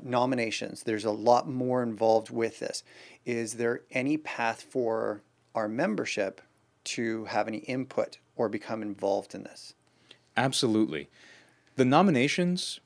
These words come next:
Speaker 2: that F D A has been considering, those were all nominated by the stakeholders. That doesn't mean it was all nominated by P C C A, or I A C P, uh, while we may have, have submitted many nominations on behalf of the industry,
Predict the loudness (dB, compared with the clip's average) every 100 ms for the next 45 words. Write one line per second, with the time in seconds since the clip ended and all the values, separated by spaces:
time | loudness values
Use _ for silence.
0 | _ 6 6 8 4 4 2 2 -2 -4
1 | -4 -2 -2 -2 -6 0 2 4 8 8
2 | 6 4 4 4 2 2 2 2 2 0
3 | 0 -6 -8 0 2 4 2 4 2 4
4 | 4 4 0 0 -2 0 -2 -2 -6 -4
5 | -4 0 2 2 0 -8 -20 -20 -6 0
6 | 0 0 -4 _ -4 -2 -2 -4 -4 -6
7 | -6 -2 -2 2 6 6 6 2 2 2
8 | 0 -2 -4 -2 -2 -4 -2 2 4 2
9 | -2 _ -2 0 0 0 -2 -2 -2 -2
10 | -4 -2 -2 -4 2 2 2 0 -2 0
11 | -2 0 -2 -4 -8 -10